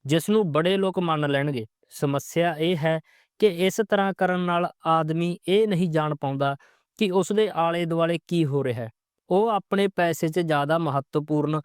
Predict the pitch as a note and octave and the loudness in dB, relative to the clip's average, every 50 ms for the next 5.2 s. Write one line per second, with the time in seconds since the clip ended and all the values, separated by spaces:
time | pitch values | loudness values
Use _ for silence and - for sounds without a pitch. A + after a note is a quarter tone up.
0 | _ _ _ _ _ - C#3 C3 C3 C3+ D3+ E3 F3+ G3+ G3+ F3+ F#3 F#3 E3+ C#3+ | _ _ _ _ _ -10 -2 0 0 0 2 0 0 0 2 2 2 0 0 -2
1 | C#3 C#3 C#3 D3 E3+ F3+ F3 E3 D#3 - _ - D#3 D3+ D3+ D#3 D#3 D3+ - - | -4 -2 0 0 2 2 2 0 -2 -4 _ -2 -2 0 0 0 -2 -4 -4 -2
2 | D3+ C#3+ C#3 D3 D3 D#3+ F3+ F3 - D#3+ - - D3+ D3 D3 D3+ D3 D3+ D#3 D#3 | 0 2 2 2 2 0 0 -2 -2 -4 -4 -4 -4 -2 -2 0 0 0 0 0
3 | - _ _ _ _ _ _ _ - C3+ C3 D3 E3 F3+ G3 G#3+ A3 G#3+ G3 - | -2 _ _ _ _ _ _ _ -6 -2 0 2 2 2 2 0 0 0 -2 0
4 | G3+ G#3 G#3 - - F#3+ F#3 F#3 F#3 F#3 F3+ E3+ _ _ - C#3 D3 D#3+ F3 F#3 | 0 0 0 2 2 2 2 2 0 -2 -4 -6 _ _ -4 -2 0 0 0 0
5 | F#3+ F#3+ G3+ | 0 0 0